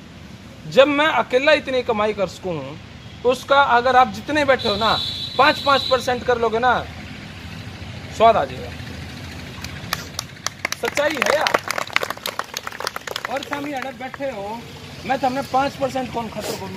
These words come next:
बुलाई रहा ना मेरे दिमाग में नू कि मैं थारते कमाई करवाऊँगा, लेकिन business है। कहीं ना कहीं मैं जब ये बात सोची, भाई, मैं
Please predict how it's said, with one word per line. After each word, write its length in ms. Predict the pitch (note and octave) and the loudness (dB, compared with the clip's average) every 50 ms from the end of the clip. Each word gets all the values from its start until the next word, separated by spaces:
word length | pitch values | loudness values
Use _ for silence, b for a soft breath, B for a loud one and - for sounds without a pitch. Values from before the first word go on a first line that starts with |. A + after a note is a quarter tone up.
| G3 G3 | -8 -6
बुलाई 200 | G3+ G3+ G3 G3 | -4 -2 -2 -2
रहा 140 | F3+ D#3 C3+ - - - - - - - - C#3 B2+ G#2+ F#2+ - - - - - - - - - F#3 | -4 -6 -10 -10 -12 -12 -12 -8 -6 -4 -2 0 0 -2 -4 -6 -10 -12 -12 -12 -10 -10 -6 -2 2
ना 160 | A#3+ C4+ C#4+ | 4 6 6
मेरे 200 | D4 D4 C#4+ C#4+ C#4 | 8 8 6 6 4
दिमाग 320 | C#4 C4+ C4+ C4+ C4 C4 | 4 4 4 6 6 6
में 180 | C4+ C4+ C4+ C4+ | 6 4 4 4
नू 140 | C4+ C4+ C#4 C#4 B3+ A#3+ - - - - | 4 4 4 2 0 -2 -4 -8 -8 4
कि 100 | - B3 C4 | 6 6 6
मैं 200 | C4+ C#4 C#4+ C4 - - - - - - | 8 6 4 2 0 -4 -10 -10 -4 2
थारते 340 | A3+ A3 A3 A3 - C4+ C4 C4 C4 C4 B3 - - - - - - - - - | 4 4 4 6 6 6 6 8 6 6 4 0 -4 -8 -8 -8 -8 -8 -2 2
कमाई 280 | - A#3 B3 B3+ B3 B3 | 4 6 8 8 8 8
करवाऊँगा, 560 | A#3+ A#3+ G#3+ A3 G#3+ G#3 G#3 G3 G3 F#3 F3+ F3+ - - - - - - - - - - - - - - - - - - - - - - - - | 6 2 2 2 2 2 2 4 6 6 4 4 -2 -10 -12 -10 -10 -10 -8 -8 -8 -8 -10 -10 -10 -10 -10 -12 -10 -10 -10 -10 -10 -10 -4 -2
लेकिन 240 | G3 A3+ C4+ D4 B3+ | -2 0 0 0 -2
business 380 | C4+ C#4+ C#4+ D#4 E4 D4+ - C4+ | -2 -2 -2 -2 -2 0 0 0
है। 100 | B3+ B3+ - - - - - - - - - - - - - - - - - - - - - | 0 0 -2 -8 -12 -12 -12 -12 -12 -12 -12 -12 -12 -10 -10 -10 -10 -10 -10 -10 -10 -4 0
कहीं 160 | A#3 A#3+ B3+ | 0 2 2
ना 100 | C#4 D4 | 2 2
कहीं 160 | C#4 C#4 C4+ C4 | 2 2 2 2
मैं 200 | C4 C4+ C4+ B3+ | 2 2 4 4
जब 160 | C4 C4 C4+ | 4 4 4
ये 80 | C#4 C#4 | 2 4
बात 200 | B3+ C4+ C4+ A#3+ | 6 6 6 6
सोची, 320 | - C4 C4+ - - C#4 C4 | 4 0 -2 -2 -4 -4 -4
भाई, 160 | B3+ C4+ C4+ | -2 -2 -2
मैं 440 | B3+ B3 B3+ C4 C#4 C#4+ C#4+ C4+ | -2 -2 0 0 0 0 -2 -4